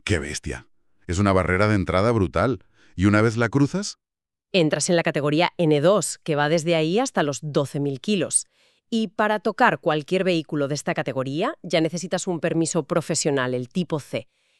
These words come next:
Speaker 2: Y ya no es solo el carnet, te enfrentas a tacógrafos, tiempos de conducción, inspecciones, mucho más rigurosas.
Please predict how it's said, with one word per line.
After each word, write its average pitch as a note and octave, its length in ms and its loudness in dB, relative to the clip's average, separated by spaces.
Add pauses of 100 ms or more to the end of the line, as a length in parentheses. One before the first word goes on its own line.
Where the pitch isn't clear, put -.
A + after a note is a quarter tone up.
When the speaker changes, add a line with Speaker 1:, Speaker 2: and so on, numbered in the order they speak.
(140)
Speaker 2:
Y A#3 120 -2
ya D4 100 4
no E4+ 80 4
es E4 80 -2
solo D4 200 0
el C4+ 120 -2
carnet, D3+ 480 -4 (220)
te - 80 -2
enfrentas C#3+ 440 -2
a D#3+ 60 -6
tacógrafos, F#3 1040 0
tiempos D3+ 320 -2
de E3 100 -4
conducción, F#3+ 760 4
inspecciones, F3+ 960 -2
mucho F3+ 540 0
más C3+ 160 -2
rigurosas. C3 600 -6